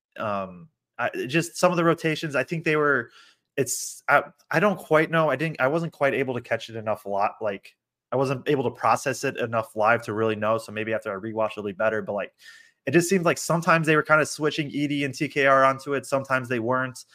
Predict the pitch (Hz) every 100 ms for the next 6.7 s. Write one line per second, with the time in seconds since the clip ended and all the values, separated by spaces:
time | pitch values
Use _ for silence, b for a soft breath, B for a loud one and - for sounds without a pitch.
0 | b b b - 113 143 131 135 135 123
1 | 117 123 123 117 123 147 - 143 135 123
2 | 127 117 107 123 107 98 123 151 151 160
3 | 160 165 _ _ _ - 95 85 87 -
4 | _ _ _ _ - 117 139 131 135 170
5 | 143 190 185 156 170 175 170 151 165 131
6 | 139 127 135 127 123 123